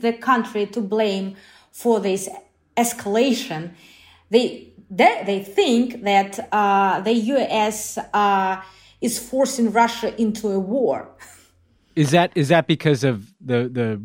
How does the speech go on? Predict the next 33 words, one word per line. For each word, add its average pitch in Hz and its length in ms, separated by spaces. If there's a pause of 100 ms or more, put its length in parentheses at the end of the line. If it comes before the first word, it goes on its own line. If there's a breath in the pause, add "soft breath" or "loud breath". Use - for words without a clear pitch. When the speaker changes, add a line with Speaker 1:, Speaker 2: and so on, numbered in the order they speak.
(180)
Speaker 2:
Russian 131 480
media, 127 540
you 127 140
know, 120 100
that 110 180
Putin - 160
Speaker 1:
Yes, 480 260
Speaker 2:
controls - 220
so 359 120
much? 359 180
Speaker 1:
absolutely, 214 220
Speaker 2:
Yeah, - 140
Speaker 1:
absolutely. 214 680
Speaker 2:
yeah. - 60 (500 loud breath)
Speaker 1:
People, 359 460
uh, 269 380
people 302 360
just, 240 400
uh, 233 300
do 226 120
not 262 300
want 233 320 (300)
to, 208 560
uh, 196 100
dig 185 340
deep 302 280
into 220 240
this 196 240
matter 240 640 (580 loud breath)
to 240 220
find 247 400
out, 226 420 (100)
uh, 196 460